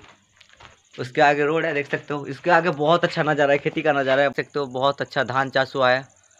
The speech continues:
जो हमें खाने के लिए फसल उगाते हैं, वही वाला हुआ है, बहुत अच्छा लग रहा है। और यहाँ पर जो boundary लगा है ना, बहुत बड़ा सा लगा है, बहुत,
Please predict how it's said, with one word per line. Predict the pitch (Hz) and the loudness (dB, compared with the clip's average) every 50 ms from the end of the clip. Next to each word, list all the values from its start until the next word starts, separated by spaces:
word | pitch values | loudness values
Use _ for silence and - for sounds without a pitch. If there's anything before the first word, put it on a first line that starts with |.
| _ _ _ _ | _ _ _ _
जो | 131 120 131 127 | -10 -6 -4 -4
हमें | 127 127 127 123 | -4 -4 -6 -6
खाने | - 131 127 127 131 127 | -6 -6 -4 -4 -6 -8
के | 127 135 | -8 -6
लिए | 127 123 | -6 -6
फसल | - - 123 - 135 127 127 | -6 -8 -8 -8 -6 -6 -4
उगाते | 123 123 123 - - 120 | 0 -2 -2 -2 -2 -8
हैं, | 127 139 143 _ _ _ - | -8 -8 -10 _ _ _ -8
वही | 120 123 | -6 -2
वाला | 120 120 117 117 | -2 0 0 -2
हुआ | 117 113 117 113 | -2 -4 -4 -4
है, | 117 117 | -4 -4
बहुत | 110 117 120 127 127 - | -4 -4 -4 -4 -4 -4
अच्छा | 110 - - 117 | -8 -4 -4 -2
लग | 107 107 110 107 | -2 -2 -2 -2
रहा | 113 127 | -2 -4
है। | 143 - - _ _ _ _ _ _ _ _ _ _ _ _ _ | -4 -6 -16 _ _ _ _ _ _ _ _ _ _ _ _ _
और | - 117 139 135 135 131 | -8 -6 -4 -4 -2 -2
यहाँ | 135 131 139 139 135 - | -2 -2 -2 -4 -4 0
पर | 151 139 | -2 -2
जो | 131 131 139 131 | 0 0 -4 0
boundary | 113 113 110 120 127 127 143 147 | 2 2 2 2 0 -2 -2 2
लगा | 139 139 131 127 | 2 4 4 4
है | 123 127 | 2 2
ना, | 131 131 | 0 -2
बहुत | 113 117 120 110 117 135 131 | -2 -2 -4 -2 0 -2 -2
बड़ा | 117 110 120 120 123 123 127 | -2 -2 0 2 2 2 2
सा | - 127 120 | 2 0 0
लगा | 120 117 117 113 113 113 | 2 2 2 2 2 2
है, | 117 139 160 - - - _ _ _ _ _ _ _ - 120 | 2 0 -4 -8 -18 -20 _ _ _ _ _ _ _ -16 -12
बहुत, | 120 120 120 135 151 156 143 143 | -12 -8 -2 0 0 0 0 -2